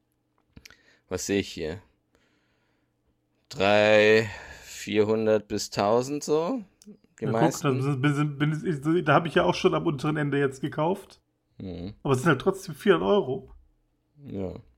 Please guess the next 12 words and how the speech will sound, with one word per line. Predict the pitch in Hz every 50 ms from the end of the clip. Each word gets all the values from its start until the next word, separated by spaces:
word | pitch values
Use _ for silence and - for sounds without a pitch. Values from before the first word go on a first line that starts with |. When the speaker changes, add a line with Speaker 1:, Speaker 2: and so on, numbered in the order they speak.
| _ _ _ _ _ _ _ _ _ _ _ _ _ _ _ _ _ _ _ _ _ _ _ _ _ _ _ _ _ _ _
Speaker 2:
Tausend | - 90 92 92 98
Speaker 1:
Ja, | 123
ja. | - 160
Speaker 2:
Euro | 180 175 156
für | - - 143
einen | 123
Kühlschrank | - 202 208 - - 143 120 120
ist | 123 120 -
halt | 127 123
insane | 131 123 123 - - 202 196 170 147 -
eigentlich | 107 - - - - 214
auch. | - - - _